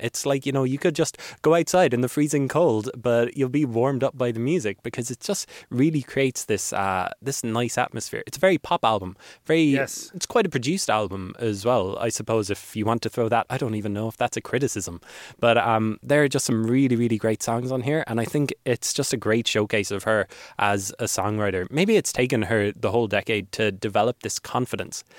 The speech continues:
Speaker 1: but on songs like High in the Garden, I just think she has a song that really, really gets to you straight away, and it just creates these images that are just so vivid.
Speaker 2: I th-,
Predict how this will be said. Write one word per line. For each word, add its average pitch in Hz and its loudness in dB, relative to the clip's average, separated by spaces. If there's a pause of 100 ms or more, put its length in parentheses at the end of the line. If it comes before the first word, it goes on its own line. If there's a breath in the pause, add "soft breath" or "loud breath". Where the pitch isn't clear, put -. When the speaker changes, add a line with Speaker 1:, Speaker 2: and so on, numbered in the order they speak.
(240 loud breath)
Speaker 1:
but 117 4
on 120 0
songs 160 0
like 110 0
High 120 -2
in 120 0
the 98 -4
Garden, 98 -2
I 117 -2
just 113 -2
think 104 -4
she - -8
has 92 -4
a - -8
song 107 -2
that - -8
really, 127 2
really 110 0 (300 loud breath)
gets - 0
to 104 -2
you 95 0
straight 117 4
away, 104 6
and 110 0
it 110 2
just - 4 (140)
creates 131 0
these 95 -4 (100)
images 98 -2
that 90 -4 (100)
are 98 -2 (380)
just - 2
so 151 8
vivid. 107 2 (880)
Speaker 2:
I 180 6
th-, - 0